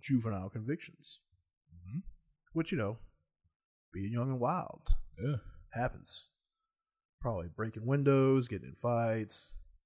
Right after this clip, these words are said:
Speaker 2: Maybe,
Speaker 1: trying to
Speaker 2: yeah.
Speaker 1: find ways to get pussy,
Speaker 2: Or maybe you just
Speaker 1: drinking.
Speaker 2: being in the wrong neighborhood, the wro-, the wrong time with the wrong color too, man.
Speaker 1: Yeah.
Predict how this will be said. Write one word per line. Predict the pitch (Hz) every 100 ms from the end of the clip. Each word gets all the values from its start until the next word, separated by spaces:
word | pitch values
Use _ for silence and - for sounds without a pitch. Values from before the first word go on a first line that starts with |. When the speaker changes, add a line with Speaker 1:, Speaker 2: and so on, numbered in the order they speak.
| -
Speaker 2:
Maybe, | 135 139 147
Speaker 1:
trying | 127 110
to |
Speaker 2:
yeah. | 107
Speaker 1:
find | 123 104
ways | 107 107
to |
get | - -
pussy, | 143 139 127
Speaker 2:
Or |
maybe | 123 107 123
you | 113
just | 127
Speaker 1:
drinking. | 127 135 135 135 135 -
Speaker 2:
being | 104 123
in | 135
the | 131
wrong | 123 127 131 131
neighborhood, | 127 135 135 143 147 143
the | 104
wro-, | 110 - - 104
the | 107
wrong | 110 117 117
time | 139 147
with | 123
the |
wrong | 120 127 127
color | 156 147 98
too, | 139 135 107
man. | 117 120 - - _ _ _
Speaker 1:
Yeah. | 160 165